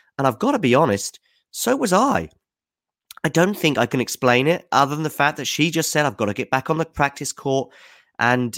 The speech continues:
and keep going." Um, yeah, so let's see how, how it pans out. I have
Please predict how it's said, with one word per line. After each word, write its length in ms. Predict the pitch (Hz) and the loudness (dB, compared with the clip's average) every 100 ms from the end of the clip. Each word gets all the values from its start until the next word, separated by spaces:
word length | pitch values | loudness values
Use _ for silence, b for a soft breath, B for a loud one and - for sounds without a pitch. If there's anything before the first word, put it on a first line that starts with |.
| - | -4
and 160 | 127 | -4
keep 240 | - 170 - | -2 -4 2
going." 460 | 151 175 101 85 - | 2 4 0 -4 -4
Um, 460 | 117 113 113 107 104 _ _ - | 0 2 0 -4 -10 _ _ -6
yeah, 240 | 131 156 | -2 0
so 180 | 110 - | 0 0
let's 220 | 131 151 | 0 0
see 160 | - 147 | -2 -2
how, 260 | 135 139 135 | 0 -2 -2
how 160 | 123 123 | 0 -2
it 100 | - | -2
pans 340 | 127 120 110 | -2 -2 0
out. 300 | 123 139 - B B B - | 2 2 0 B B B -4
I 100 | 127 | 0
have 180 | 131 | 0